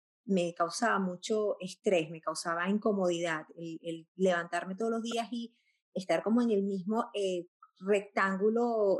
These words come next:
de, de oficina cerrada. Siempre decía, "Yo, yo, yo estoy aquí como, como,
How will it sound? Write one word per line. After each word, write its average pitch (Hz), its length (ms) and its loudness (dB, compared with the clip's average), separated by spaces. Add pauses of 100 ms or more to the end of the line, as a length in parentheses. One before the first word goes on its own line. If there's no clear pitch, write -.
de, 180 360 0
de 185 100 0
oficina 185 420 -2
cerrada. 214 600 2 (1200)
Siempre 226 260 4
decía, 262 220 2
"Yo, 165 140 -6 (200)
yo, - 100 -10 (260)
yo 208 60 0
estoy 240 280 2
aquí 262 220 -2
como, 196 220 4
como, 180 280 -4